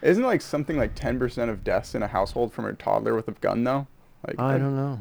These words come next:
Speaker 1: it's, like, a crazy high amount
Speaker 2: I
Speaker 1: of
Speaker 2: w-, I,
Speaker 1: people who
Speaker 2: yeah,
Speaker 1: are
Speaker 2: I
Speaker 1: shot in
Speaker 2: don't
Speaker 1: their own homes, uh, aren't from an intruder or, like, self-dev-, or, like, screwing with it themselves. It's that, like, a kid under the age of five gets a hold of a handgun.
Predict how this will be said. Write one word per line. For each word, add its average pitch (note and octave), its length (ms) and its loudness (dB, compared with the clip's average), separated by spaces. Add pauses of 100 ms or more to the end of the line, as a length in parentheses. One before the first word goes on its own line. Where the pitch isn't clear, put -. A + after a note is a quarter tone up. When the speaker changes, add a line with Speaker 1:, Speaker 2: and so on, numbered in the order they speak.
Speaker 1:
it's, - 140 0
like, - 120 2
a C#3+ 60 4
crazy C#3+ 540 2
high C3+ 180 2
amount G#2+ 340 2
Speaker 2:
I - 20 -2
Speaker 1:
of A#2 60 -2 (120)
Speaker 2:
w-, C3+ 100 -2
I, B2+ 40 4
Speaker 1:
people B2 220 4
who A#2+ 80 2
Speaker 2:
yeah, A#2 80 8
Speaker 1:
are G#2+ 40 4
Speaker 2:
I - 20 -2
Speaker 1:
shot A2+ 60 -4
in - 20 0
Speaker 2:
don't B2 180 4
Speaker 1:
their A#2 120 4
own A2 100 4
homes, G#2 460 -2 (380)
uh, G2+ 280 0
aren't A2+ 180 0
from A#2 140 -2
an G#2 60 0
intruder C3+ 640 4
or, G#2+ 40 2
like, G2 160 -2
self-dev-, A2+ 360 -2
or, G#2+ 100 2
like, G2 120 2 (120)
screwing B2+ 320 2
with A2+ 120 0
it G#2+ 40 -2
themselves. G2+ 420 -2
It's F#2 100 -10
that, - 240 -6
like, G2+ 200 -2
a - 100 -4 (220)
kid C3 220 4
under A#2 220 2
the G#2 60 4
age G2+ 160 0
of F#2 80 -14
five F#2 320 0
gets - 160 -8
a - 40 -8
hold G2 200 -2
of F#2 60 -4
a F#2+ 60 -6
handgun. - 380 -8